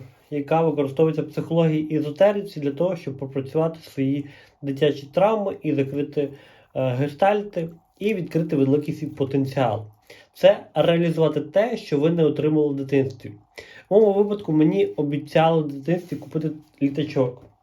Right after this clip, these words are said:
От такого формату, наприклад, е, я хотів для того, щоб, е, він літав, е, щоб він був на пульті.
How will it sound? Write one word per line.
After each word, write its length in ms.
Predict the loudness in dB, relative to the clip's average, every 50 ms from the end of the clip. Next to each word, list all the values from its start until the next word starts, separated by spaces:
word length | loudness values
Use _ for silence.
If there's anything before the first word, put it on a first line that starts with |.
| _ _ -20 -20 _ _ _ _ _ -8
От 120 | -4 -2
такого 480 | -2 0 2 2 4 4 4 4 2 2
формату, 520 | 0 0 0 2 4 4 2 2 0 0
наприклад, 680 | 2 2 2 2 0 0 0 0 2 2 2 2 0 -8 -16 -18 -18 -18 -20 _ _ _ _ _ _ _ _ _ _ -2
е, 160 | 0 0 0 0 -2 -4 -4 -2
я 120 | 0 0 -2
хотів 640 | -2 -4 -14 -12 -4 -2 0 0 0 0 -2 -6 -16 _ _ _ _ _ _ -20 -20 -20 _ _ -16
для 220 | -12 -8 -6 -6
того, 300 | -2 2 2 2 2 0
щоб, 500 | -4 -8 -6 0 2 2 2 2 -2 -6
е, 320 | -6 -6 -6 -8 -10 -10 -12 -16 -20 _ _ _ _ _ _ -12 -6
він 140 | -4 -4 -2
літав, 640 | -2 -2 -4 0 0 2 4 4 2 0 -2 -8 -16 -20 -20 -20 _ _ -8
е, 100 | -8 -6
щоб 160 | -6 -4 -4
він 100 | -4 -2
був 160 | -2 -4 0 0
на 60 | -2
пульті. 600 | -2 -2 -4 -4 -4 -6 -8 -10 -10 -8 -10